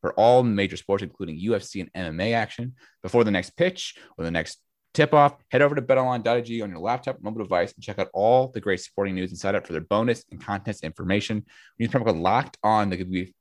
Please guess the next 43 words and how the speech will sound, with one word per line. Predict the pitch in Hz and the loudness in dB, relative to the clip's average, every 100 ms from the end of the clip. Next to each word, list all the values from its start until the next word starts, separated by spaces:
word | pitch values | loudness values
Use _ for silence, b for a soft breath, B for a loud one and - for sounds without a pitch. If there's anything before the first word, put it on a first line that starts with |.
| - | -6
fifty | 143 - - 147 139 _ | -6 -8 -8 -8 -8 _
percent | 120 113 117 | -8 -4 -2
welcome | 92 101 98 | -2 -2 -2
bonus | 104 95 92 | -2 -2 -4
on | 95 | -6
your | 78 | -6
first | - 80 - | -6 -8 -8
deposit. | - 120 123 127 - B B | -2 0 2 -2 -2 B B
They | 98 | -4
don't | 104 - | -2 2
sell | 117 | 0
in | 95 | 2
silence | 120 139 147 | 0 0 0
anymore, | 147 156 120 113 113 b b - | -2 -2 0 -2 -4 b b -14
as | 90 | -8
you | |
get | 90 90 | -2 -2
a | |
chance | - 113 - | 0 -2 -4
to | |
play | - 104 | -4 -2
in | 113 | 0
the | |
game | 101 95 87 | -2 -2 -2
your | 80 | -6
team's | - 110 113 | -12 -10 -10
prep | - 104 - | -2 -2 -2
for | 85 | -10
the | |
playoffs. | - 117 123 113 - - _ _ _ - | -2 2 2 0 -6 -20 _ _ _ 0
Bet | 131 | 4
online | 135 131 110 | 4 2 2
dot | 101 127 | 4 4
A | |
G, | 135 117 107 | 2 -2 -6
promo | - 104 | -4 -6
code | 98 80 | -4 -2
Locked | 85 117 - | 0 0 0
On, | 104 101 - | -2 -2 -6
L | 92 95 | -4 -4
O | |
C | 95 - | -6 -10
K | 98 - 98 98 | -10 -4 -4 -4